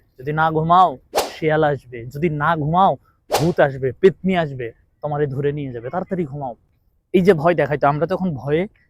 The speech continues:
ঘুমাই যাইতাম, ভূতের ভয়ে ঘুমাইতাম, বাঘের ভয়ে ঘুমাইতাম। কিন্তু কখনো কি দেখছেন পারতপক্ষে কোনোদিন বাঘ আসছে, কোনোদিন ভূত আসছে? এটা কি সম্ভব কখনো? সেম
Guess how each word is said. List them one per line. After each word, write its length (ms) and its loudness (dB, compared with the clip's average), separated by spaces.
ঘুমাই 360 -2
যাইতাম, 340 -14
ভূতের 240 2
ভয়ে 200 4
ঘুমাইতাম, 500 -4
বাঘের 260 2
ভয়ে 180 -2
ঘুমাইতাম। 440 -10
কিন্তু 280 4
কখনো 380 2
কি 100 0
দেখছেন 680 2
পারতপক্ষে 840 -2
কোনোদিন 300 -6
বাঘ 200 4
আসছে, 420 -6
কোনোদিন 300 -6
ভূত 180 -8
আসছে? 400 -8
এটা 140 -6
কি 120 -6
সম্ভব 380 -6
কখনো? 340 -8
সেম 280 4